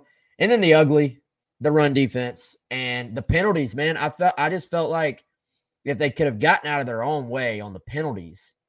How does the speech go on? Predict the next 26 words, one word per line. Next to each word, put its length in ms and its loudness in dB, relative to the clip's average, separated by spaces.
that 500 0
they 180 -4
really, 800 0
even 340 0
with 240 4
the 180 -6
pretty 220 2
bad 340 2
run 220 -4
defense, 580 -14
they 100 2
could 180 -2
have 100 -4
put 180 -4
this 180 -10
thing 220 -12
away, 400 -2
but 100 -10
it 60 -8
was 100 -12
just 200 -12
very 280 -2
disjointed. 560 -8
It 160 -8
felt 220 -6
like, 320 -6